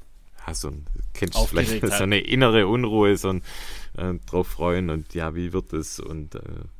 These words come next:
Speaker 1: hab ich alles dabei und, <laughs> und ja, am Samstagmorgen war dann Start. Es war ein bisschen komisch, dass die hundert Kilometer Sch-, Läufer starten um sechs Uhr dreißig, die fünfzig Kilometer ums, um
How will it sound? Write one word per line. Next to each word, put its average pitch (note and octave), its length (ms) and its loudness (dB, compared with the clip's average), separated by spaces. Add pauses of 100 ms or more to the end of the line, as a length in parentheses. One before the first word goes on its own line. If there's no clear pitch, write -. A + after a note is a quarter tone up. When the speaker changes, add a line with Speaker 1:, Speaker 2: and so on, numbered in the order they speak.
(220)
Speaker 1:
hab F#2 120 -2
ich - 200 -6
alles D#2+ 240 -2
dabei D#2 560 -4
und, D#2+ 180 -10 (540)
<laughs> - 520 -12
und D#2+ 300 -6 (100)
ja, G#2 120 4
am G2+ 100 0
Samstagmorgen G2+ 640 0
war F#2 100 2
dann E2 180 -2
Start. D3 300 -2
Es - 80 -6
war F2+ 100 0
ein E2 80 -4 (500)
bisschen B2 300 -4
komisch, D#3 320 0
dass G2+ 140 -4
die G2 120 -2
hundert C3 360 -4
Kilometer A#2 380 -4
Sch-, - 220 -8
Läufer G2 680 -2
starten - 380 -6
um D#2+ 100 -4
sechs - 280 -4
Uhr D2+ 100 -2
dreißig, - 480 -4
die F#2 120 -6
fünfzig - 480 -6
Kilometer F2+ 400 0
ums, - 280 2
um E2 220 -4